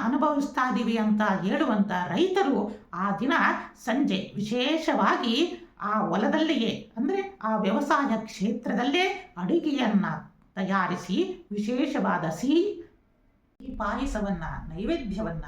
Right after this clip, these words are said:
ಮಾಡಿ ಮತ್ತು ಅದರ ಜೊತೆಯಲ್ಲಿ ಅನ್ನ ಪದಾರ್ಥಗಳನ್ನು ಸಹ ನೈವೇದ್ಯವನ್ನ ತಾಯಿ ಭೂಮಿ ತಾಯಿಗೆ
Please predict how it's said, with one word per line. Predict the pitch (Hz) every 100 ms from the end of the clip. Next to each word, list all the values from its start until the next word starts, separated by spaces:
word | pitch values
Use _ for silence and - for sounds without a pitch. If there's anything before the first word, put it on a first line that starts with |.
| 143
ಮಾಡಿ | 143 143 139 160 - - - - -
ಮತ್ತು | 262 311
ಅದರ | - 185 196 175
ಜೊತೆಯಲ್ಲಿ | 185 190 185 311 214 - - - - 170
ಅನ್ನ | 226 277
ಪದಾರ್ಥಗಳನ್ನು | 190 202 233 - - 254 214 185 180 170
ಸಹ | - - 359 285 254 - - -
ನೈವೇದ್ಯವನ್ನ | 185 190 269 294 185 185 175 311 208 202
ತಾಯಿ | 190 180 185 160
ಭೂಮಿ | 208 269 330 269
ತಾಯಿಗೆ | 240 190 175 165 -